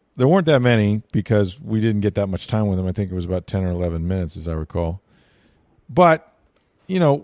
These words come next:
one of the th-, it was sort of the underlying, I thought, theme was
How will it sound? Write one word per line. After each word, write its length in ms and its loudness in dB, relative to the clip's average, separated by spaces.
one 200 2
of 80 2
the 100 2
th-, 180 -10
it 60 0
was 280 0
sort 280 0
of 60 0
the 120 -2
underlying, 800 -2
I 100 -4
thought, 300 -2
theme 420 -2
was 540 -2